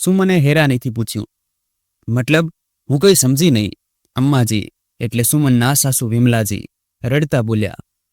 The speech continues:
બેટા, તને ઘરેથી કાઢવા પાછળ મારો જ હાથ હતો, કારણ કે હું નહોતી ઈચ્છતી કે એક ગરીબ ઘરની વહુ મારા ઘરમાં આવે. મારા ઘરની હાલત પહેલાથી જ સારી નહોતી, એટલે મેં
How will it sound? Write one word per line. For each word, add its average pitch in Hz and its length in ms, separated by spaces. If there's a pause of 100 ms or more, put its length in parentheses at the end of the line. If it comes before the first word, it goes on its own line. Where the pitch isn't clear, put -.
(140)
બેટા, 120 380 (300)
તને 170 420
ઘરેથી 147 480
કાઢવા 131 600
પાછળ 127 420
મારો 127 380
જ 120 80
હાથ 107 280
હતો, 104 360 (420)
કારણ 127 260
કે 123 100
હું 135 320 (320)
નહોતી 143 340
ઈચ્છતી 139 420
કે 156 220
એક 143 100
ગરીબ 135 360
ઘરની 135 320
વહુ 123 280
મારા 139 260
ઘરમાં 117 380
આવે. 104 200 (560)
મારા 127 180
ઘરની 131 320
હાલત 123 400
પહેલાથી 135 420
જ 151 40
સારી 123 300
નહોતી, 110 420 (520)
એટલે 175 280
મેં 170 480